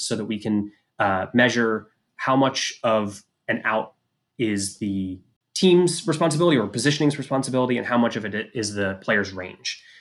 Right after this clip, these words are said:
Um, so we're adding that this year. Another thing that we, uh, sort of unfortunately had to do is, uh, this is not something that, that fans, you know, interact with generally, but for whatever reason, the broadcast on most broadcasts at this point,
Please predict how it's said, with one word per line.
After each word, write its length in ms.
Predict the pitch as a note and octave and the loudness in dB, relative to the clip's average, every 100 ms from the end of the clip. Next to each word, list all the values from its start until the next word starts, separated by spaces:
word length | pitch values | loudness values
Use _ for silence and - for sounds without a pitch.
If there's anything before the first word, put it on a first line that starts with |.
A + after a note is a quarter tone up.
| _ - | _ 0
Um, 300 | G#2 F2+ F#2 | 0 0 -2
so 140 | - | -2
we're 80 | G#2 B2 | 0 4
adding 500 | C#3 C#3 C3+ C3+ - | 6 6 2 -2 -4
that 200 | - A2+ | 0 2
this 200 | A#2 A2 | 0 -4
year. 200 | A#2 G#2+ G#2+ | -2 -2 2
Another 260 | C3 C#3 | 2 2
thing 160 | C#3 C3 | 2 2
that 100 | A#2+ | 2
we, 340 | A#2+ A2 A#2 A#2+ | 2 0 -2 -2
uh, 220 | G#2 G2+ | 0 0
sort 200 | - G2+ | -4 -6
of 60 | A2+ | -6
unfortunately 560 | A2 E3 D3+ C3 A2+ | -4 -2 0 -2 -2
had 160 | G#2 G#2 | -2 -4
to 60 | |
do 340 | G2 G2+ F#2+ F#2+ - _ _ - | -4 -4 -4 -6 -14 _ _ 2
is, 480 | A2+ G#2 G2+ - _ - _ _ _ - - | 2 2 -2 -8 _ -20 _ _ _ -20 -4
uh, 280 | B2 A2 G2+ | 2 4 4
this 200 | A#2 - | 2 0
is 100 | A2+ | 2
not 200 | D3 D3 | 2 4
something 280 | D3+ C#3 B2 | 4 6 4
that, 240 | A#2 - | 0 -2
that 200 | A#2 - | -4 -4
fans, 580 | - A2+ A2 G#2 - - | 0 2 2 0 -6 -10
you 260 | B2+ A2+ A#2+ | -10 -6 -4
know, 160 | F#2+ F#2+ _ | -4 -10 _
interact 380 | A#2+ A2 G#2 G#2 | -4 0 0 -2
with 140 | G2 - | -4 0
generally, 340 | G2+ F#2 F2+ | 0 0 -4
but 300 | F#2+ A#2 - - - - _ | -4 -4 -4 -18 -20 -20 _
for 100 | C3+ | 4
whatever 240 | D3 F3+ | 4 4
reason, 540 | D#3 C#3+ C3+ C3 B2+ - - | 4 4 4 2 2 -4 -8
the 320 | A2+ G#2 G2+ - | 0 0 0 -6
broadcast 1000 | A#2+ B2 D3+ D3+ - A2 A2 - - - _ - | 0 4 4 0 0 0 0 -4 -8 -12 _ -4
on 240 | G#2+ G#2 | 0 2
most 300 | G#2+ C3+ - | 4 2 0
broadcasts 600 | G2 F2+ - F#2+ F#2+ - | -4 -4 -4 -6 -6 -8
at 100 | G2 | -10
this 120 | A2 | -10
point, 300 | - G2 G2 | -10 -10 -12